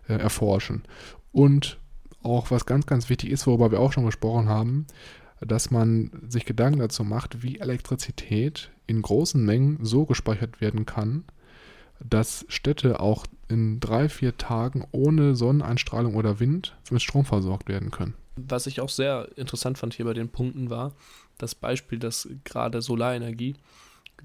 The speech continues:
Speaker 2: so stark vorangetrieben wird, da hier der Preis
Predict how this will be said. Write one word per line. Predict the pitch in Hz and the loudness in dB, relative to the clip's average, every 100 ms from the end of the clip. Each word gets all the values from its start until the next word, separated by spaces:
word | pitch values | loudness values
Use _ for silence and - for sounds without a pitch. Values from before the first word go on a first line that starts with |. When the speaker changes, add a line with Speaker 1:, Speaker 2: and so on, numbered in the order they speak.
| 123 | -8
Speaker 2:
so | 123 120 117 | -6 -2 -2
stark | 113 - 123 - | -4 -8 -10 -10
vorangetrieben | - 123 139 131 120 117 | -10 -6 -6 -6 -8 -4
wird, | 117 127 - - _ _ | -4 -6 -10 -20 _ _
da | - 117 | -8 -8
hier | 113 120 | -6 -6
der | 117 120 | -4 -6
Preis | - - 127 123 - - | -8 -8 -8 -8 -10 -12